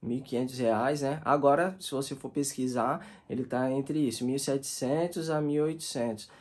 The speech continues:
Então, assim, mas, pô, paguei mil e quinhentos, tá valendo a pena, né? Valeu a pena. E aí também veio a capinha, veio a película, tudo junto, deu mil e quinhentos, show de bola.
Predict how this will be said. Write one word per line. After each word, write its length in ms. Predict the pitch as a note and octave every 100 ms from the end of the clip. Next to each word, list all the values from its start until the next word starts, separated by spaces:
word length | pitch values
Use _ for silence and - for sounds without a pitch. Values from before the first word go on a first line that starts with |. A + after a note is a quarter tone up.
| - - A#2+
Então, 260 | A#2 B2
assim, 720 | C3+ - C3 B2 A#2 A2+ A2 G#2+
mas, 320 | A#2 A#2 A2+
pô, 200 | - B2
paguei 280 | A#2 A#2+ A#2+
mil 180 | C3+ D#3
e 40 |
quinhentos, 480 | D#3 C3 E3 F#3 -
tá 140 | G#2
valendo 340 | G#2+ A2 A2+ C#3+
a 60 |
pena, 440 | - D#4 G#3 D#3 D3
né? 180 | D3
Valeu 320 | C3+ B2+ B2 C#3
a 60 |
pena. 400 | - F#3 D3 B2 - - - -
E 80 | G#2+
aí 240 | A2+ B2+
também 360 | C3 B2 B2+ A#2
veio 180 | A#2+
a 60 | A#2+
capinha, 540 | G2+ G2 - D#3 C3+ A2+
veio 160 | B2
a 20 |
película, 640 | B2 A2+ A#2+ C#3+ C3 B2 A#2+ -
tudo 320 | C#3+ E3 C#3+
junto, 380 | B2 C#3+ D#3 C#3+
deu 160 | C#3
mil 220 | C3+ D3+
e 20 | E3+
quinhentos, 560 | C3+ C3+ F3 E3+ - -
show 300 | - G#2+ A#2
de 140 | C#3+
bola. 360 | F#3+ E3 B2